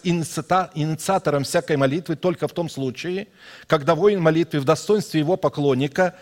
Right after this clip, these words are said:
начинает молиться языком Бога, обуславливающим сокровенную суть Бога в Его неизменной воле. Потому что право приближаться и предстоять пред Богом в молитве — это исключительная прерогатива Бога.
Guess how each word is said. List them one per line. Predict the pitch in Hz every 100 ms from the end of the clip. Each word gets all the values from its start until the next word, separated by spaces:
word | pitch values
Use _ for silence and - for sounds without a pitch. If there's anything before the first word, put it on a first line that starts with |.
| - -
начинает | 151 156 185 196 196 175
молиться | 165 185 -
языком | 165 147 165 190 226 160 131
Бога, | 202 131 101 90 - _
обуславливающим | - 151 165 - 165 208 196 190 180 180
сокровенную | 156 175 180 170 151
суть | 139 - 190 120
Бога | 196 165
в |
Его | 143 160 170
неизменной | 156 131 151 151 151
воле. | 147 87 80 - _ _ - - -
Потому | 156 175 190
что | - 180
право | - 196 175
приближаться | - 160 156 165 131 190 - 151
и |
предстоять | 143 156 - 175 170 175 -
пред | 156 135
Богом | 175 151
в | 139
молитве — | 143 185 165 165
это | 170 180
исключительная | - 170 - 147 - 214 180 175
прерогатива | 165 160 151 151 170 151
Бога. | 127 135 135 160